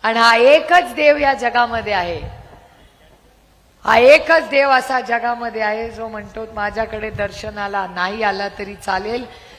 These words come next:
तुम्ही चांगलं काम करा, मी तुम्हाला दर्शन द्यायला येईल." हा माझा पांडुरंग, माझा विठुराय आहे. ही संतांची भूमी आहे,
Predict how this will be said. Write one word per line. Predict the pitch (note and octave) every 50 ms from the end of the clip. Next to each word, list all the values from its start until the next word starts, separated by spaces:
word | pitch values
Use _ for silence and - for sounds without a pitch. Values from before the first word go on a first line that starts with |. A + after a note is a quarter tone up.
| _ -
तुम्ही | A#3 A#3 B3 B3
चांगलं | - - - C#4 C4+ D4 D4+ D#4 D#4+ D4+
काम | C4+ - - C4+ D4 E4 D#4+ D#4+ D4
करा, | - C4 C4 B3 A#3+ A#3+ B3 B3 B3+ - - - - - - - - - - F3+
मी | F#3 G3 B3+ E4 F#4 F4+ F4+
तुम्हाला | D#4+ D4+ C#4+ C#4+ C#4 C4+ C4+ C4+
दर्शन | A#3+ A#3 A#3+ A#3 A3+ - - B3 B3 A#3+ A3+
द्यायला | A3+ A3+ A3 A3+ A#3
येईल." | A#3 B3 A#3+ A3+
हा | G3 E3+ F#3 G3+ G#3+
माझा | G#3 G3+ G3 F3 G3 G3+
पांडुरंग, | G3 - F3+ F3+ F#3 F#3 G3 G3 G3+ F#3+ F#3 F#3 F#3+ F3+
माझा | F3+ F3 E3 E3 F3 E3+
विठुराय | E3 D#3+ D#3 - D3+ E3+ E3 D#3+ D3+ D3
आहे. | C#3+ C3+ - D3+ - - - - - - - - - - - - - - - - -
ही | B3+ C#4
संतांची | - - - D4 D4 D4 - - E4+ F#4 F4+ F4 D#4 D4 F4+
भूमी | - C#4+ D4+ D4 C#4 C#4 C4+ B3
आहे, | G#3+ F3+ D#3+ - - - - -